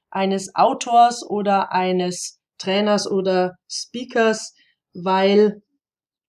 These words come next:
das heißt noch lange nicht, dass wenn er begeistert ist von den Methoden, die er vorstellt, dass diese Methoden auch zu hundert Prozent bei Ihnen wirken und etwas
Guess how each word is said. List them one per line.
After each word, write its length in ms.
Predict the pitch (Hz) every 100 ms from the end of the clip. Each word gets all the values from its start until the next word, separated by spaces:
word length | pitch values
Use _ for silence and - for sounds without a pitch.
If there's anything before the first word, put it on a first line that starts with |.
| _
das 220 | 196 180
heißt 260 | 214 196 196
noch 160 | 196
lange 320 | 190 202 214 196
nicht, 320 | 202 196 202
dass 240 | 190 190
wenn 220 | 190 185
er 240 | 190 180 214
begeistert 680 | 196 190 170 196 - 202 -
ist 360 | 202 - - _
von 300 | _ 202 190
den 560 | 190 202 208 202 202 196 _ _ _
Methoden, 840 | - 208 208 240 269 247 233 220 196
die 380 | - 180 220 214
er 140 | 202 196
vorstellt, 800 | - 196 196 190 196 190 - 196
dass 300 | 190 - -
diese 300 | 208 202 214
Methoden 680 | 202 196 208 214 202 -
auch 340 | 180 185 190 -
zu 340 | - 214 202 151
hundert 320 | 220 240 214
Prozent 500 | 202 202 202 190 196 196 _ _ -
bei 180 | 190
Ihnen 520 | 185 202 208 190 180 165
wirken 440 | 220 220 208 202
und 300 | 190 196 196
etwas 680 | 180 180 175 170 - -